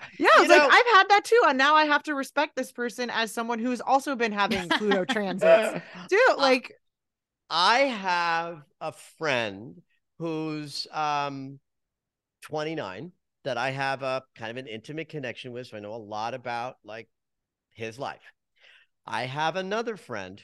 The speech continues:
Speaker 2: who is much older. She's actually a colleague. I, people might have heard of her, Colette Baron Reed. Well, these two people have the same birthday, thirty-something years apart.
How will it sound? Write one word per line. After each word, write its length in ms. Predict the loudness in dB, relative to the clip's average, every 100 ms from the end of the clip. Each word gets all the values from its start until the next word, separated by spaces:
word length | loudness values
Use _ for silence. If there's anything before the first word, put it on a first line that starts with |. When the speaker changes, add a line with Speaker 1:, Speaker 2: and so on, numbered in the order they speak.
| -16
Speaker 2:
who 180 | -16 -12
is 400 | -12 -12 -12 -18
much 440 | -12 -8 -8 -10
older. 400 | -12 -8 -8 -10
She's 160 | -16 -18
actually 220 | -18 -20
a 100 | -20
colleague. 540 | -10 -10 -10 -14 -18 -20
I, 140 | -20 _ _
people 280 | -20 _ -16
might 160 | -14 -12
have 60 |
heard 180 | -12 -12
of 60 | -14
her, 60 |
Colette 360 | -18 -16 -16 -14
Baron 240 | -16 -14
Reed. 260 | -16 -16 -20 _ _ _ -8
Well, 340 | -6 -6 -8
these 300 | -12 -12 -12
two 220 | -14 -18
people 340 | -12 -12 -12 -10
have 180 | -10 -10
the 80 |
same 280 | -12 -12 -12
birthday, 500 | -12 -14 -14 -18 -20 _ _ _ _ _ _ _ _ _ _ _
thirty-something 760 | -6 -6 -6 -8 -8 -8 -10 -10
years 240 | -12 -14
apart. 440 | -18 -12 -10 -10